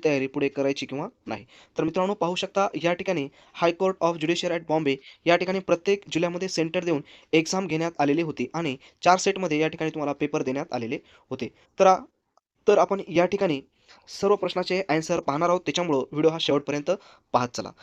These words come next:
तर पाहू शकता या ठिकाणी मित्रांनो, जो पहिला प्रश्न आहे तो या ठिकाणी सांगितलेला आहे, मराठीकडून आपण या ठिकाणी सुरुवात करूया. खालील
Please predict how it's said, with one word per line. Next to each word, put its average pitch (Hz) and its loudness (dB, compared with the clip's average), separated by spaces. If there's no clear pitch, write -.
तर 185 8
पाहू 190 6
शकता 214 6
या 170 6
ठिकाणी 190 -2
मित्रांनो, 175 0
जो 151 -4
पहिला 165 2
प्रश्न 196 0
आहे 160 -2
तो 175 4
या 175 8
ठिकाणी 185 -2
सांगितलेला 170 2
आहे, 170 0
मराठीकडून 175 -2
आपण 170 -4
या 180 -4
ठिकाणी 180 -6
सुरुवात 160 -2
करूया. 160 0
खालील 185 4